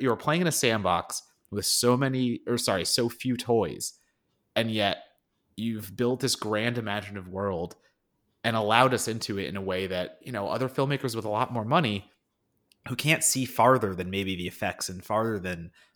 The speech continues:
where some of that money goes. I-, it's really telling of an, of a talented filmmaker. It's telling of how a filmmaker can make something out of nothing and also just impress people by it. Like, th-, this is, this is the p-,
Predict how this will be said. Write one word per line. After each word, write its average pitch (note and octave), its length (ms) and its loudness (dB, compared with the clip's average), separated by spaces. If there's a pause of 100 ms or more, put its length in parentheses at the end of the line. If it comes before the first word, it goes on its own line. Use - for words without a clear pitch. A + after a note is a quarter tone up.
where G2+ 120 -2
some - 200 0
of G#2 60 -4
that G2 160 0
money F#2+ 180 -4
goes. F#2 520 -4 (1200)
I-, C3+ 160 -2
it's C3 260 2
really D#3 220 6
telling C#3+ 380 2
of G2+ 60 2
an, G#2 80 2
of A#2 360 2
a A#2+ 40 2
talented A#2+ 480 0
filmmaker. F#2+ 380 -4
It's - 140 -2
telling B2+ 380 2
of G2+ 200 0 (380)
how A#2+ 300 8
a G#2+ 40 6
filmmaker G2 640 0
can F2+ 420 -2 (680)
make G#2+ 380 0 (140)
something B2+ 760 0 (140)
out A2 120 4
of G2 140 -2
nothing A2+ 500 -2 (1040)
and A2+ 100 0
also A2 340 4
just G#2+ 240 -2
impress G#2 440 -2
people E2+ 280 -8
by - 140 -6
it. - 160 -8
Like, F#2 160 -4
th-, A2 120 -6
this A2+ 220 2
is, A2+ 200 0
this A2+ 200 0
is A2 100 -4
the A2+ 80 -2
p-, - 100 -12